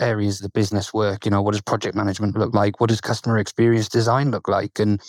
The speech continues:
what, what does legal look like? And how do you deal with big projects and big schemes, particularly in the energy efficiency world? So kind of stepped into that arena for a while, and then finished off my career at E.ON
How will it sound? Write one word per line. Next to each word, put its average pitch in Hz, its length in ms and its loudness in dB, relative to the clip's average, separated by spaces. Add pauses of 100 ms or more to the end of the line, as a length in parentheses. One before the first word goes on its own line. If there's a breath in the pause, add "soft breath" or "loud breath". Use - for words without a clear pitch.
(360 loud breath)
what, 113 180 2
what 117 120 2
does 107 140 2
legal 107 340 2
look 101 200 0
like? 98 240 0
And 98 120 -4
how 110 140 0
do 113 140 -2
you 104 60 -6
deal 110 260 2
with 101 180 0
big 107 260 -2
projects 104 440 -2
and 104 100 -8
big 107 160 0
schemes, 101 640 0
particularly 98 640 0
in 107 100 -2
the 104 140 2
energy 101 280 0
efficiency 101 520 -2
world? 101 340 0
So 107 240 0 (380 loud breath)
kind 120 160 -2
of 110 80 -2
stepped - 400 -4
into 113 300 -4
that 107 180 0
arena 107 340 0
for 104 220 -2
a 107 60 2
while, 107 340 2
and 107 100 2
then 107 220 -4 (320 loud breath)
finished 117 280 0
off 107 160 0
my 107 120 -2
career 107 360 2
at 101 120 0
E.ON 107 480 0